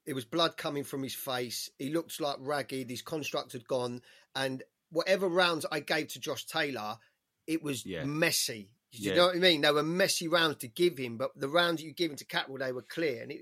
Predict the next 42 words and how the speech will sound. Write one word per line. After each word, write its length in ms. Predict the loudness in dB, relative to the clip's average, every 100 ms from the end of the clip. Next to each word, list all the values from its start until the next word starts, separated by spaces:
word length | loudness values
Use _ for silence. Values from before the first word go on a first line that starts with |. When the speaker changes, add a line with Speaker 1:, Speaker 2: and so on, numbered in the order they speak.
| -14
Speaker 1:
he 80 | -14
say 240 | -8 -8
he 140 | -4 -2
had 160 | -2
his 120 | -2 -6
number. 340 | -6 -6 -10 -12
You 120 | -8 -2
Speaker 2:
And 100 | 0
you 80 |
Speaker 1:
can't 120 | 2 4
Speaker 2:
can't 260 | 4 4
Speaker 1:
argue 40 | 4
that 260 | 4 4
he 60 | 2
Speaker 2:
argue 20 |
Speaker 1:
had 100 | 2
his 60 | 2
Speaker 2:
with 80 | 2
Speaker 1:
number 300 | 0 -2 -2
in 40 |
that 80 | -2
Speaker 2:
everyone, 420 | -2 -4 -2 -4
Speaker 1:
fight. 80 | -4
Speaker 2:
can 120 | -4
you? 100 | -2
Do 100 | -2
you 40 | -2
know 140 | 0
what 60 | 2
I 20 |
mean? 260 | 0 0
There 240 | 0 0 2
is 200 | 0 -2
nobody 920 | -4 0 2 4 4 2 -2 -6 -10
Speaker 1:
No. 120 | -8
Speaker 2:
who 100 | -4
said 300 | -2 0 -2
Taylor 320 | -2 -4 -4 -4
won 220 | -8 -8
that 180 | -10 -8
fight. 300 | -4 -4 -6 _ _ _ 0
Speaker 1:
Well, 280 | 2 2